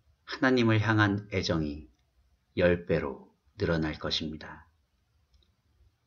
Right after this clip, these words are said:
당신의 심령은 더 이상 기갈되지 않을 것이며 힘과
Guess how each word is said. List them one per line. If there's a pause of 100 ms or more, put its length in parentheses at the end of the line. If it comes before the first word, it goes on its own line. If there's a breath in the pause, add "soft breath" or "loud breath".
(240)
당신의
심령은 (920)
더
이상
기갈되지
않을
것이며 (960)
힘과